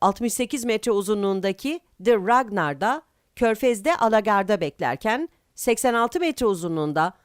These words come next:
on altı metre genişliğindeki Malezya bayraklı mega yat Pacific X ise Marmaris Cruise Port Limanı'nın küçük iskelesine bağlandı.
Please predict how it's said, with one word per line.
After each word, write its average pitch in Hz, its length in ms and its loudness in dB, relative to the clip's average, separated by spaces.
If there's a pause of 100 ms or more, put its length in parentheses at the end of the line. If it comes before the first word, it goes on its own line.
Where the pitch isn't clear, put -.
(160)
on 311 140 4
altı 302 280 -2
metre 269 260 -2
genişliğindeki 190 880 -4 (200)
Malezya 220 560 0
bayraklı 165 500 0
mega 208 360 2
yat 165 320 0 (160)
Pacific 302 580 -4
X 247 240 -4
ise 185 340 -2 (200)
Marmaris 311 640 0
Cruise 320 320 -2
Port 240 280 0
Limanı'nın 220 380 -2
küçük - 300 -8
iskelesine 196 640 -2
bağlandı. 135 580 -2